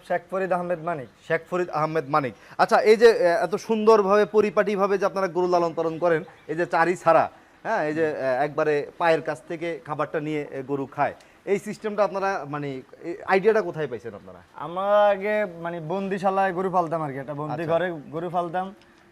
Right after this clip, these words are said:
Speaker 2: গতানুগতিক
Speaker 1: ঢাকনা
Speaker 2: যেভাবে গরু
Speaker 1: দিয়া,
Speaker 2: লালন পালন
Speaker 1: মানে,
Speaker 2: করা হয়।
Speaker 1: যেন মানুষে গাভী না দেখে, এই আর কি। পরে আমাদের একজন ডাক্তার আসছিল ঢাকা থেকে, এই দুই হাজার আঠারো সালে ডাক্তার নুরুল আমিন সাহেব আসে আমাদের এখানে, এসে আমাদেরকে পরামর্শ দেয় আর কি, এই খোলা শেড করার জন্য, মানে,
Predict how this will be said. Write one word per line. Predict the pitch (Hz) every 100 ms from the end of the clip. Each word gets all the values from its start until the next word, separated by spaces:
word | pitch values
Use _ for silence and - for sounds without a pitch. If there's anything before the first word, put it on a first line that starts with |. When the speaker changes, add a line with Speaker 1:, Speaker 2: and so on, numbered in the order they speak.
| _
Speaker 2:
গতানুগতিক | 190 - 233 196
Speaker 1:
ঢাকনা | 175
Speaker 2:
যেভাবে | 165 190 190
গরু | 180
Speaker 1:
দিয়া, | 190
Speaker 2:
লালন | 190 185
পালন | 175
Speaker 1:
মানে, | 165 165
Speaker 2:
করা | 160
হয়। | 165
Speaker 1:
যেন | 160 151
মানুষে | 156 156 156
গাভী | 156 156 160
না | 165
দেখে, | 160 160 170 170 -
এই | 156
আর | 156
কি। | 123 120 160 _ _ _
পরে | 156 175
আমাদের | 185 185 185 196
একজন | 190 165 185
ডাক্তার | 165 156 - 180
আসছিল | - - 180 196 208
ঢাকা | 139 151
থেকে, | 147 175
এই | 180 190 - _ - - 156 151 143 - - - 143
দুই | 165
হাজার | 196 202
আঠারো | 190 196 202
সালে | 208 208 214 190
ডাক্তার | 175 175 180
নুরুল | 190 196
আমিন | 196
সাহেব | 190 185 190
আসে | 175 -
আমাদের | 190 185 185
এখানে, | 190 190 202 247 - - - -
এসে | 160 147 190
আমাদেরকে | 180 170 185
পরামর্শ | 165 180 185 180 180
দেয় | 156 156
আর | 143 117
কি, | 113 101 -
এই | 139
খোলা | - 151 165
শেড | 160 151
করার | 170 170 156
জন্য, | 165 165 170 170 - - -
মানে, | 135 135 147 143 147